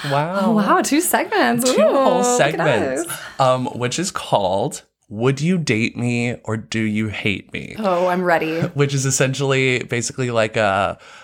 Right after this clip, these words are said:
Speaker 2: a this or that type game where you get a good quality and you get a bad quality, and you decide whether or not you're gonna stay with that person or break up with that person and why.
Speaker 1: Okay.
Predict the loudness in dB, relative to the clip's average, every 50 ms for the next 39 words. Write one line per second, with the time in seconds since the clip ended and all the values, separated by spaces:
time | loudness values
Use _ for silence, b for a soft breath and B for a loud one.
0 | B B B 0 2 4 4 4 2 2 0 -4 -8 -14 _ _ _ _ -14 -12
1 | -4 -2 0 0 2 0 0 0 2 2 2 2 2 0 -2 -2 -4 -4 -2 -2
2 | -2 -2 0 0 0 -2 -2 -2 0 0 2 2 2 2 0 0 -2 -2 -2 0
3 | 0 0 0 -2 -2 -2 0 0 0 0 -2 -6 -6 -4 -2 0 0 2 2 2
4 | 0 0 0 -2 -4 -4 -2 0 0 2 2 2 0 0 0 0 0 -2 -4 -4
5 | -4 -4 -2 -2 -2 -2 0 0 -2 -2 -2 -4 -4 -2 -2 -2 -2 -2 -6 -6
6 | -6 -6 -6 -8 B B B B B B B -2 0 2 2 2 2 0 0 -2
7 | -2 -2 -2 -2 0 0 2 2 2 2 2 2 0 0 0 -2 -2 -4 -4 -6
8 | -6 -6 -4 -4 -4 -4 -2 -2 -2 -2 0 0 0 0 0 0 0 0 0 0
9 | -2 -2 -2 -2 0 0 0 0 0 0 -2 -2 -2 -4 -4 -2 -2 0 0 2
10 | 2 2 2 2 0 0 -2 -4 0 0 0 0 2 2 2 0 2 2 0 -2
11 | -2 -2 -2 0 0 0 0 -2 -4 -6 B B B B B -4 -2 -2 -2 -4
12 | -8 -12 -10 -6 -4 -4 -4 -4 -4 -6 -8 -8 -10 -12 -8 -4 -2 -2 -2 -2
13 | -4 -4 -4 -6